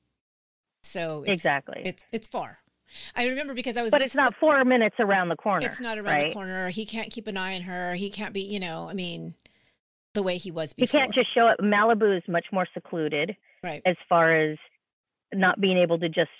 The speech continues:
Speaker 2: show up on a s-, busy street and look in through somebody's window.
Speaker 1: Right.
Speaker 2: <laughs>
Speaker 1: Yeah. Yeah. No, it, it, it, yeah, it's, it is a distance. So she was moving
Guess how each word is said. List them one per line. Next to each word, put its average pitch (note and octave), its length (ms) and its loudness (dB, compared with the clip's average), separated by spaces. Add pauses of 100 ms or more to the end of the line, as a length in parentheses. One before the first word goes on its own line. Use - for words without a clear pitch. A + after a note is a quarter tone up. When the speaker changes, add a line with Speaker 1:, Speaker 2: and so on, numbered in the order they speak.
(120)
Speaker 2:
show E3+ 140 6
up D#3 140 4
on D#3 160 -2
a C#3+ 120 -4
s-, - 440 -14
busy E3 360 0 (160)
street D#3 400 -4
and D3 340 -2
look D#3+ 160 2
in D#3 160 -2
through D3+ 140 -10 (100)
somebody's C#3 340 -4
window. D3 480 -2 (200)
Speaker 1:
Right. F#3 260 -4 (100)
Speaker 2:
<laughs> F#3 120 -4
Speaker 1:
Yeah. G#3 240 -2 (580)
Yeah. B3 260 0
No, A3 120 -2
it, B3 200 -2
it, A#3+ 200 0
it, G3 320 -4
yeah, F3+ 240 -4 (120)
it's, - 380 -8
it A3+ 160 0
is A#3 260 -2
a F3+ 120 -8
distance. F3+ 500 -10
So B3+ 160 -2
she D#4 180 -6
was D4 460 -6
moving B3+ 580 -6